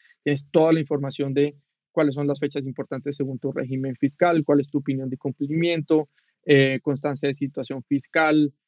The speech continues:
eh, presentación de impuestos, em, ingresos,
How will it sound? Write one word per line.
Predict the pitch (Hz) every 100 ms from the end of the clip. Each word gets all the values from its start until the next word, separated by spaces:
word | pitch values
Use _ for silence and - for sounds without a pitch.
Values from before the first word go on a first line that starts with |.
| _
eh, | - 147 135
presentación | 139 139 143 139 123 139
de | 131
impuestos, | 131 - 175 165 143 165 160 143 _ _ _ _
em, | - 147 143 143 143 143 143 180 - -
ingresos, | 160 143 151 147 160 147 -